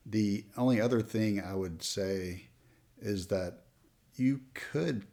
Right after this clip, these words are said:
theoretically dissect too superficially, and that could cause a problem with the vascularity of the soft tissue. So you gotta find the fine line of, you want your flaps thin, so you provide, um,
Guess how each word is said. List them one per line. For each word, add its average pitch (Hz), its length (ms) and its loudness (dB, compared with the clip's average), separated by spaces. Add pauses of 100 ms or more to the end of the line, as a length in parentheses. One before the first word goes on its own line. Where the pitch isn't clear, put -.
theoretically 110 520 4
dissect 95 800 -2
too 113 200 0
superficially, - 840 -2 (640)
and 87 140 -6
that 113 160 0
could 135 120 2
cause 80 580 -4 (260)
a 92 80 -6
problem 87 360 -2
with 85 100 -6
the 82 80 -6
vascularity 85 600 -6
of 82 60 -8
the 76 60 -10
soft 82 300 -6
tissue. 73 360 -6
So 92 340 -4 (340)
you 104 80 -6
gotta 127 180 4
find 123 240 2
the 101 60 2
fine 107 300 0
line 101 360 0
of, 85 300 -8 (440)
you 107 180 -2
want 120 300 2
your 117 100 2
flaps 107 480 0
thin, 107 600 -2 (240)
so - 200 -6
you 101 60 -2
provide, 95 640 -2 (680)
um, 87 480 -6